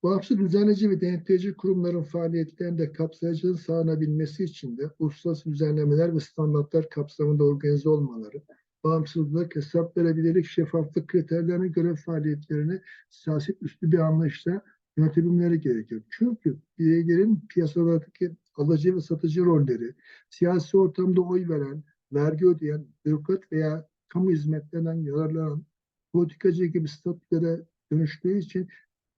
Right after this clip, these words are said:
kim-, değişik, yani kimlik değişimleri aslında, e, bugün siyasetçi, yarın vatandaş veya vatandaş siyasetçi, e, yer aldığı bu konuma göre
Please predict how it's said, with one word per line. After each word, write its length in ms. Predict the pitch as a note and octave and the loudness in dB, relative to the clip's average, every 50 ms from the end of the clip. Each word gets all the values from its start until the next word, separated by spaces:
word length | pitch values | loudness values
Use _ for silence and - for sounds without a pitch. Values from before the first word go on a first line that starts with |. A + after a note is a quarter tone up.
| _ | _
kim-, 220 | - F3 F3 E3 - - | -4 -2 -2 -2 2 4
değişik, 540 | F3+ F3 D#3+ - - - F3 - - - D#3+ | 4 4 4 2 -2 -8 -10 -10 -12 -10 -6
yani 280 | D#3+ E3+ D3+ D3 D3 | -4 -2 -2 -2 -2
kimlik 460 | - - F#3 F#3 F3+ F3+ F3+ - _ - | 0 0 2 2 2 2 0 -2 _ 4
değişimleri 640 | F3 E3+ D3+ - - F3+ F3 E3 D#3+ D#3+ D#3+ F3 | 4 4 4 4 2 2 2 4 4 4 2 0
aslında, 540 | E3+ D#3 D3 - - D3+ C#3+ C#3 C3+ B2 - - _ - - - _ - | -2 -2 -4 -6 -6 -4 -2 -2 -2 -4 -8 -12 _ -20 -20 -20 _ -4
e, 100 | D#3+ D#3 | 0 2
bugün 220 | F3 E3+ F#3+ F3+ | 4 4 2 0
siyasetçi, 600 | D3+ - - F3+ E3+ D#3 - F3+ D#3+ - - E3+ | 0 0 2 2 2 2 2 0 0 0 -2 0
yarın 360 | E3+ E3 D#3+ E3 F3 E3+ E3 D#3+ | 0 2 4 4 4 4 4 2
vatandaş 560 | D#3 D#3 - E3 E3 D#3 D#3 D3 C#3+ - E3 | 0 0 -2 -2 -2 -2 -2 -4 -6 -4 -2
veya 260 | E3 D#3 D#3+ D#3 D3+ | 0 2 2 2 0
vatandaş 440 | D#3 D3+ D#3 D#3 D#3+ E3 E3+ D#3 - | -2 -4 -4 -2 -2 -2 -2 -4 -4
siyasetçi, 720 | - - E3 D3+ C#3+ D3+ D#3+ D3 C#3 - - - F#3+ F#3+ - _ _ _ _ _ _ _ _ _ _ _ _ _ _ _ _ _ _ - | -6 -4 -4 -4 -4 -4 -4 -6 -6 -4 -2 0 0 0 -2 _ _ _ _ _ _ _ _ _ _ _ _ _ _ _ _ _ _ -2
e, 400 | F3+ F3 F3 E3 D#3+ F3 G#3+ - - _ - G3 G3+ C4+ D4+ F#4+ _ _ _ _ _ _ _ _ - | 0 2 2 2 2 0 -2 -4 -10 _ -20 -16 -14 -14 -14 -14 _ _ _ _ _ _ _ _ 0
yer 160 | G3+ E3+ F3+ | 4 6 8
aldığı 500 | G#3 G#3 F#3 E3+ D#3 E3 D#3+ D#3 D3 - - _ _ _ _ _ _ _ _ _ _ _ _ | 8 8 6 4 4 2 2 0 -2 -6 -12 _ _ _ _ _ _ _ _ _ _ _ _
bu 140 | F3+ D#3+ D3 | -2 -2 0
konuma 360 | - - F3+ F#3+ F#3+ G3 G#3 | 0 2 4 4 6 6 4
göre 340 | G3 E3 D3 D#3 F3+ G3+ - | 4 4 2 2 0 0 -2